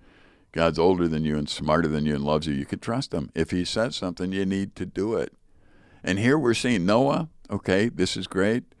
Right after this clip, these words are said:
You listened. The, the animals are on. God shut the door. Now, can you imagine? Now, we, we're not sure, but we think that that was the first time in history that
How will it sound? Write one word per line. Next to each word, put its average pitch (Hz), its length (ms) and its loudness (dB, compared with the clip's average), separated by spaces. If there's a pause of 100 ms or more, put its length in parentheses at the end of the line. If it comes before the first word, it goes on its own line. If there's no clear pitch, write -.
(520)
You 92 140 2
listened. 127 560 0 (140)
The, 92 220 0 (100)
the 95 80 4
animals 120 360 4
are 104 120 2
on. 98 220 2
God 98 300 0
shut - 280 0
the 101 80 -4
door. 73 480 0 (1080)
Now, 90 140 -4
can 98 180 -4
you 120 120 2
imagine? 92 520 0
Now, 82 120 0
we, 90 280 0
we're 98 160 4
not 131 280 2
sure, 92 600 0 (500)
but 92 120 2
we 90 160 0
think 98 460 -4
that 76 240 -4
that 60 160 0
was 76 120 -4
the 73 60 -10
first 82 300 -2
time 80 180 0
in 73 80 -4
history 78 380 -2
that 73 240 0